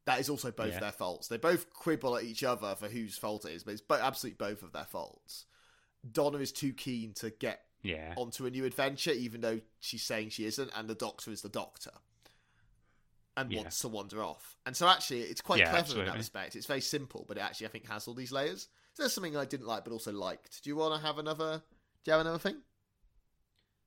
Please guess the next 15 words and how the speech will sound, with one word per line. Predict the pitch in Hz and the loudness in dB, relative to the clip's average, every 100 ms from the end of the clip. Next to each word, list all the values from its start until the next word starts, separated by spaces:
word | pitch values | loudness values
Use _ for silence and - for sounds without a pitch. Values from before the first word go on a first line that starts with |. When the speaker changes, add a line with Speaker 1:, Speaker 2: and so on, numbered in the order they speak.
| _ | _
Speaker 2:
Um, | 147 147 151 156 165 | 4 6 6 2 0
yeah, | 202 110 | 2 2
I'll | 117 | 4
say, | 180 | 2
I'll | 165 160 | 2 4
say | 240 | 2
one | 196 190 175 | 4 2 2
specific | - - - - - 123 | -2 -4 2 4 4 4
thing | - 98 98 104 - | 4 2 2 -4 0
as, | 101 104 - - - - - _ - | 2 2 -2 -8 -12 -20 -20 _ 0
like, | 110 - | 2 2
kind | 107 | 0
of, | 107 - - - - - | 0 -2 -12 -18 -18 0
uh, | 120 113 123 | 6 6 6
representing | 151 139 135 120 120 117 | 2 4 2 4 2 0